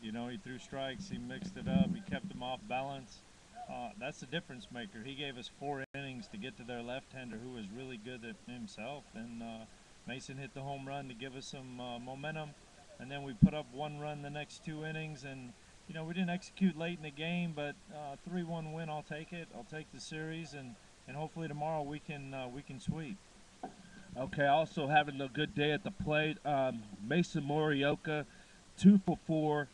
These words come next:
Speaker 2: his second home run in a week, and, um, he, uh, ended up, uh, having, um, a R B I. Also, um, having an R B I, uh,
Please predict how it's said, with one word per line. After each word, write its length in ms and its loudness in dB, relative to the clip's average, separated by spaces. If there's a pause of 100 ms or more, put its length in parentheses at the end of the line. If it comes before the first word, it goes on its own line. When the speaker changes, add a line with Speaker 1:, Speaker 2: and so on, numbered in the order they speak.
(100)
Speaker 2:
his 160 4
second 420 12
home 360 10
run 180 10
in 80 10
a 60 12
week, 420 10 (260)
and, 460 2
um, 500 2
he, 380 0 (100)
uh, 40 -2
ended 300 2
up, 200 0
uh, 240 4
having, 460 4
um, 320 6
a 160 0
R 200 6
B 220 2
I. 320 6 (640)
Also, 640 4
um, 420 2 (260)
having 380 4
an 80 2
R 200 6
B 220 2
I, 300 6
uh, 280 2